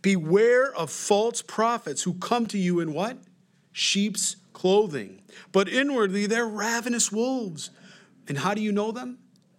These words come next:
"You shall know them by their" what? "Fruit." Do they say one thing and do another? Do they contradict the word of God? Do they know better than God?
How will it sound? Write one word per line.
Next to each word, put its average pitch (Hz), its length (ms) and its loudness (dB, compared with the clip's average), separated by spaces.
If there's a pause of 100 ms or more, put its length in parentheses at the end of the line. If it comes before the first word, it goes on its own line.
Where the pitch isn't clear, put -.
"You 170 160 -4
shall 170 240 -4
know 156 280 -2
them 190 160 -2
by 143 200 -2
their" 135 180 -4
what? 143 360 -4 (320)
"Fruit." - 840 -10 (960)
Do 160 120 -2
they 139 140 -4
say 180 360 2
one 196 260 -2
thing 180 260 -4
and 170 120 -6
do 170 200 -8
another? 165 500 -12 (720)
Do 180 100 2
they 156 140 0
contradict 185 760 -2
the 175 60 -2
word 156 240 -4
of 120 180 -12
God? 196 580 -4 (680)
Do 190 100 0
they 175 140 2
know 202 500 2
better 170 500 0
than 233 200 -6
God? 247 480 -4